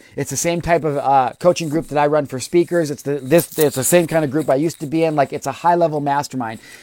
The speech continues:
And in this mastermind, there's different tiers that you can be in, okay? So anytime that I go to, um, an event,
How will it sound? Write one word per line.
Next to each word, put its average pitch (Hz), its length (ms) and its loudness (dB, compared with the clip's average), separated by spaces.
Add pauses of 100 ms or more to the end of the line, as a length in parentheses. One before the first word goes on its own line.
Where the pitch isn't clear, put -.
(120)
And 135 140 -6
in 214 180 0
this 214 160 4
mastermind, 175 560 -4
there's 127 200 -2
different 170 540 -2 (260)
tiers 147 680 0 (240)
that 156 160 2
you 160 120 0
can 139 220 -6
be 151 280 0
in, 107 220 -8 (140)
okay? 147 360 -2 (880)
So 208 180 8
anytime 226 500 4
that 180 140 2
I 170 200 8
go 170 320 4
to, 160 400 0
um, 131 320 2
an 160 80 -4
event, 139 560 -2